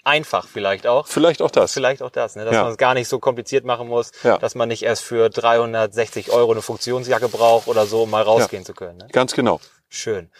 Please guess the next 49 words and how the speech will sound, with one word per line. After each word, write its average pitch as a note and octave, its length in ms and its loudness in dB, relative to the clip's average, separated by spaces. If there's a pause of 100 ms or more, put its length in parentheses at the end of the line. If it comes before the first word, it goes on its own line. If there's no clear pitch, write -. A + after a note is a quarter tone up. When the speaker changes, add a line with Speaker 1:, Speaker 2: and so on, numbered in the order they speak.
(100)
Speaker 1:
Super, A#2 400 0
finde C3 200 -2
ich B2+ 80 -6
einen A#2 60 -10
richtig E3 300 -4
coolen C#3+ 260 -2
Abschluss. D3+ 520 0 (420)
Björn, D3 340 2 (220)
wenn C#3+ 140 0
da C#3+ 100 4
jetzt D3 300 0
Leute D3 260 2
sind, C#3+ 160 -4
die C#3 80 -6
sagen, C3+ 200 2
"Alles C3 140 -4
klar, D3+ 320 4
Bremen C#3 300 -4
und C#3+ 100 -6
Umgebung, D3 540 -4
ich C#3 120 -4
hab C3 100 2
da C3+ 80 4
jetzt B2+ 160 2
einen A#2+ 100 -8
Wald C#3 220 2
gesehen, D3 400 -2
ich C3+ 120 -4
hab C3+ 80 2
da C3+ 60 2
einen B2+ 60 0
sympathischen B2 500 -4
Typen - 300 -14
gesehen, C#3+ 400 -2 (240)
der B2+ 120 0
was B2 180 2
von B2 340 2
der A#2 160 2
Wildnisschule D#3 460 -4
erzählt", D3+ 340 -2 (240)
wo B2 80 -10
findet C#3 260 -4
man G2 160 -4
dich? E2+ 220 -14 (440)
Also A#2 320 2
im B2 120 2
Speaker 2:
Ja. C3 40 -4
Speaker 1:
Internet, C3+ 460 2
wo, C3 120 -6